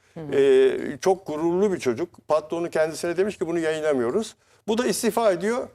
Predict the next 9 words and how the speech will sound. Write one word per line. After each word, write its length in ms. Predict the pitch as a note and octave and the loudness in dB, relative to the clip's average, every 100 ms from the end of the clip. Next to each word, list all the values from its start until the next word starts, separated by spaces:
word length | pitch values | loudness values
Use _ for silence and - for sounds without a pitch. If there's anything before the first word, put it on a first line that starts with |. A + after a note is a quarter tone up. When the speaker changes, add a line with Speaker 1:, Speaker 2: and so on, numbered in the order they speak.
| _ - | _ 0
Speaker 2:
Başka 360 | G3+ G3+ A#3 | 0 0 -2
bir 240 | F#3 F3 - - - C3 C3 | 0 -2 -6 -14 -12 -6 0
yere 200 | C#3 C3+ | 2 2
gidiyor. 420 | B2 B2+ G#3 A#3 - _ - | 0 0 0 0 -12 _ -4
Gittiği 380 | G3 - A#3+ A3+ | -4 -2 -2 2
yerde 300 | F#3+ D3+ D#3 | 2 0 -2
de 140 | G#3+ | 0
bu 100 | G3+ | 2
haberi 440 | F#3 F3+ F#3 G#3+ | 2 2 2 0